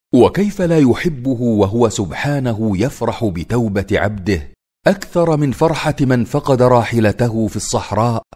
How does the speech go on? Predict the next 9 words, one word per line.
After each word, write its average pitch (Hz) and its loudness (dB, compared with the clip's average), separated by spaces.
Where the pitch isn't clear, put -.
عليها 139 4
طعامه 123 4
وشرابه، 117 0
ثم 180 2
وجدها 139 4
بعد 110 2
أن 101 2
تيقن 110 0
الموت 107 0